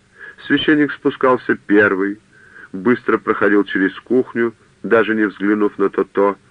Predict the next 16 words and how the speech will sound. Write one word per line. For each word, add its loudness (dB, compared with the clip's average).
и 0
возвращался -2
в -8
ризницу. -10
Амелия 0
же, -4
прежде -4
чем -4
уйти, -2
еще 0
раз 2
заглядывала 0
к -10
больной 2
и -6
спрашивала, 0